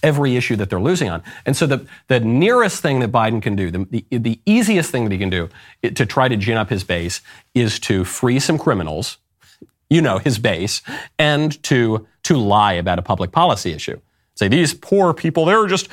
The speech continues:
it's just some poor kid who was trying one joint for the first time, and he was probably black, and he was nabbed by racist cops and given a life sentence in prison." None of that ever happened.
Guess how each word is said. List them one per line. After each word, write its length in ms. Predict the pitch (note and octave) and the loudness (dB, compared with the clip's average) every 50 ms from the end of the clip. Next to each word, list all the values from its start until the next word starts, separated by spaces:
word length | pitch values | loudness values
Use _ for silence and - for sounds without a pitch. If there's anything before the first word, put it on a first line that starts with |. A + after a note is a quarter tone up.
| - - - | -8 -2 0
it's 120 | - C#4+ - | 0 2 2
just 200 | - D4+ C#4+ - | 2 0 2 2
some 180 | - B3+ A#3 | 0 0 0
poor 280 | - - - D#4 D4+ B3 | 0 2 2 2 2 2
kid 440 | - - C#4 C4+ B3+ B3 G#3+ A3+ G3+ _ _ _ _ _ _ _ - | 0 2 2 4 4 2 0 -2 -6 _ _ _ _ _ _ _ 0
who 60 | C#4+ | 2
was 180 | D4 C#4+ D4 - | 2 2 0 0
trying 500 | - - C#4+ C#4 C#4 C4+ C4+ C4 G#3+ F#3 | 0 2 4 4 4 4 4 2 2 4
one 240 | G#3+ C#4 D#4+ D4+ | 4 4 2 0
joint 440 | A#3 E3+ - B3+ B3+ B3 A#3+ - - | 0 0 2 4 4 2 2 0 -2
for 100 | - C4 | -2 0
the 80 | A#3 A3+ | 0 0
first 340 | - - D4 C#4+ B3+ - - | 2 2 2 2 2 0 0
time, 600 | - A#3+ B3+ B3 A#3 A#3 A#3 A#3 A3+ A3 - - _ _ - | 2 4 4 4 4 4 2 0 0 -2 -4 -10 _ _ 0
and 160 | A#3+ A#3+ A#3+ | 0 2 4
he 120 | G#3 A#3+ C4 | 4 4 4
was 100 | B3 - | 2 2
probably 320 | - - C#4 C#4+ D4 D4+ | 2 2 2 4 4 2
black, 520 | A3 G#3+ A3 A3 A3 A3 A3+ A3+ - - - - - - - | 4 4 4 4 4 4 2 -2 -4 -10 -12 -16 -20 -6 0
and 80 | - B3+ | 2 2
he 60 | C4+ | 4
was 140 | C4 A#3+ G3 | 4 4 4
nabbed 360 | A3+ A3+ A#3 B3 C4+ A#3+ G#3 | 4 4 4 4 2 0 2
by 140 | A3 C4+ B3 | 2 2 2
racist 500 | A3+ A#3 C4+ D#4+ E4+ - F#4 D4+ - - | 4 2 2 2 2 2 0 -2 -2 -4
cops 600 | - - C4 C4+ C#4 C#4 C#4+ C#4+ - - - - - - - - - | -2 2 4 4 4 4 2 0 -4 -8 -8 -8 -10 -16 -8 -2 -2
and 120 | F4+ F#4 | 0 2
given 160 | A#4 A#4+ A4+ G#4+ | 2 2 4 4
a 60 | G4 | 4
life 300 | G4 A4+ G#4 F4+ G#4 G4+ | 4 4 4 2 2 -2
sentence 560 | - - - - F#4+ F#4 - - G#4+ F4+ - - | -6 -4 0 0 0 2 2 0 0 0 0 0
in 140 | G#4+ F4+ | -2 -2
prison." 420 | - - D4 - C#4+ B3 C#4+ A#3+ F#3+ | -2 0 0 0 2 2 2 2 4
None 120 | C3 B2+ D3+ | 4 4 2
of 80 | D#3+ | 2
that 160 | F3 F3 D#3+ | 2 2 2
ever 220 | B2 A2+ B2+ D3 C#3+ | 2 0 0 0 2
happened. 500 | A#2+ F2+ E2+ - F2 E2 E2+ F#2 G2+ | 2 0 0 -2 -4 -4 -4 -6 -6